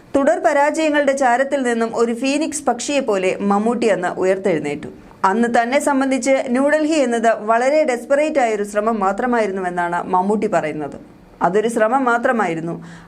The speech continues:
ആത്മവിശ്വാസം നഷ്ടപ്പെടുന്നതോടെ പിന്നീട് ശ്രമിക്കാൻ മാത്രമേ സാധിക്കൂ. ഭാഗ്യത്തിന് ആ ശ്രമം വിജയിച്ചു.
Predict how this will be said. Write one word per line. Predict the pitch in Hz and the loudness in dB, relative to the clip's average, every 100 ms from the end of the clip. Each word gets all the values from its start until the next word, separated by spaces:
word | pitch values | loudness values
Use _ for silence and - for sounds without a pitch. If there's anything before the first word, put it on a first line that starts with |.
| 233 | 0
ആത്മവിശ്വാസം | 269 294 349 320 302 285 285 | 0 0 0 2 2 2 0
നഷ്ടപ്പെടുന്നതോടെ | 262 240 302 - 262 254 226 214 - - | -2 -2 -2 -2 -2 0 0 0 -4 -2
പിന്നീട് | 240 240 233 | 0 2 0
ശ്രമിക്കാൻ | 226 240 262 302 269 | 0 -2 2 2 2
മാത്രമേ | 226 208 196 | -2 -2 -4
സാധിക്കൂ. | 190 185 165 165 - - - - | -2 0 -2 -6 -14 -20 -16 -4
ഭാഗ്യത്തിന് | 202 190 220 240 247 | 0 0 0 0 2
ആ | 220 | 0
ശ്രമം | 262 254 240 214 | 0 0 0 -2
വിജയിച്ചു. | 180 185 185 - | 0 0 0 -8